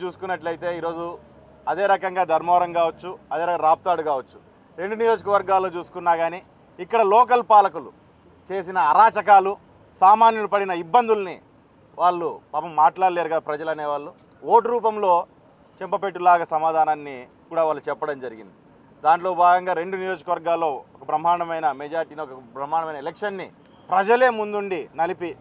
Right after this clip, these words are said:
నడిపించి ఈరోజు ఆ గెలుపును కూడా ప్రజలే సొంతం చేసుకునే పరిస్థితిని ఈరోజు మనం కూడా ఇక్కడ చూస్తున్నాం ఈ రెండు నియోజకవర్గాల్లో. ఖచ్చితంగా ఈ రెండు నియోజకవర్గాల్లో గెలుపు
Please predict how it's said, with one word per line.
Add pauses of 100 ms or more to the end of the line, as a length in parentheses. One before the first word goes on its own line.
నడిపించి (540)
ఈరోజు
ఆ (140)
గెలుపును
కూడా (460)
ప్రజలే
సొంతం
చేసుకునే (120)
పరిస్థితిని (360)
ఈరోజు
మనం
కూడా (380)
ఇక్కడ (120)
చూస్తున్నాం
ఈ
రెండు
నియోజకవర్గాల్లో. (400)
ఖచ్చితంగా (540)
ఈ
రెండు
నియోజకవర్గాల్లో (500)
గెలుపు